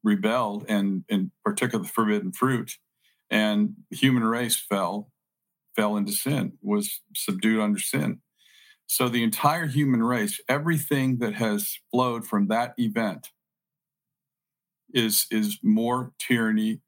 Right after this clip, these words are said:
and, and more deceit. Deceit enslaves. The truth sets men free. You cannot be free when you're embracing lies, when you believe lies.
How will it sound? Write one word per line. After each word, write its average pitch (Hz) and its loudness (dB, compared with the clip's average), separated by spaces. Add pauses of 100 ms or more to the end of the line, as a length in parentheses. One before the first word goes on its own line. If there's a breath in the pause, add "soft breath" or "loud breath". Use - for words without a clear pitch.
(100)
and, 104 2
and 98 0
more 104 0
deceit. 104 -4 (580)
Deceit - 0
enslaves. 110 0
The 101 -6
truth 135 -2
sets 101 -4
men 104 2
free. 98 -2 (840)
You 104 -6
cannot 156 0
be 110 0
free 113 0 (220)
when 110 2
you're 107 0
embracing 104 0
lies, 98 -2
when 95 2
you 101 0
believe 101 0
lies. 92 -4